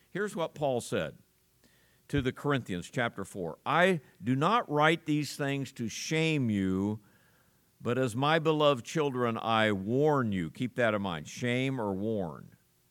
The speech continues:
"For though you have ten thousand instructors in Christ, you do not have many fathers, because I've begotten you through the gospel,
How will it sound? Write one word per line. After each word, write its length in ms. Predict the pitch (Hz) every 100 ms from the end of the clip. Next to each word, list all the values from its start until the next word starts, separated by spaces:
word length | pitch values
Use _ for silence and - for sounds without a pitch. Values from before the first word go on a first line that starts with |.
| _ _ _ _ _
"For 240 | - 139
though 240 | 120 185
you 240 | 233 214 175
have 340 | 147 151 151
ten 400 | - 180 220 220
thousand 640 | 185 180 175 175 147 156
instructors 1500 | - 127 117 - - 156 208 - - 120 98 95 120 135 151 - _ _
in 220 | - 120 101
Christ, 680 | - 117 90 120 165 - _ _ _
you 160 | 117 139
do 140 | 135
not 260 | 135 180 202
have 500 | 170 160 156 143 110
many 300 | 110 127 131
fathers, 920 | - 170 202 165 98 62 50 - - _ _ _ _
because 300 | 95 139 120
I've 260 | 127 151 113
begotten 480 | 107 131 160 127 113
you 180 | 110
through 460 | 104 120 113 110 95 -
the 200 | - 101
gospel, 720 | 92 131 151 - 90 87 95